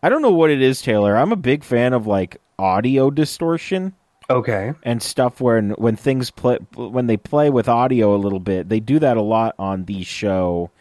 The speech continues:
Speaker 1: Oh no, on the show, it's on F X. It has the guy who played Beast in Beauty and the Beast, the new one. It is called, oh no, this is terrible. Legion? I think it's Legion.
Speaker 2: Okay.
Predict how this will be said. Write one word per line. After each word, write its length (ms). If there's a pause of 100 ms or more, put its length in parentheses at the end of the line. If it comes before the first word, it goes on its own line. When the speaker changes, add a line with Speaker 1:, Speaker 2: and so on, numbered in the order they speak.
(260)
Speaker 1:
Oh 360
no, 440
on 240
the 60
show, 340
it's 200
on 240
F 240
X. 500
It 280
has 440
the 80
guy 280
who 160
played 480
Beast 420
in 140
Beauty 340
and 120
the 60
Beast, 480
the 80
new 240
one. 400 (260)
It 260 (100)
is 240
called, 760
oh 160
no, 320 (280)
this 200
is 160
terrible. 600
Legion? 500 (260)
I 40
think 200
it's 160
Legion. 140
Speaker 2:
Okay. 320